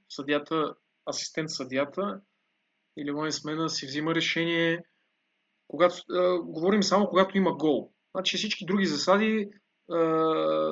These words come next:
не се проверяват. Когато има гол и когато има дуспа, тогава се проверява,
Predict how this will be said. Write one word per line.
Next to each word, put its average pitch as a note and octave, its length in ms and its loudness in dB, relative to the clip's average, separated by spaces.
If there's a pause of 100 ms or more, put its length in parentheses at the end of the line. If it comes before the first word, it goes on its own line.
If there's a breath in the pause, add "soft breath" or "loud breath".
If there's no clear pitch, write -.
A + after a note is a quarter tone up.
(140)
не D#3+ 140 -2
се - 240 0
проверяват. D3 600 2
Когато G3+ 320 -2
има F#3 160 2
гол A3 240 2
и G#3+ 60 0
когато G3 340 0
има G3 200 2
дуспа, D#3 320 -6 (380)
тогава D#3+ 300 2
се - 160 -8
проверява, D3+ 600 -2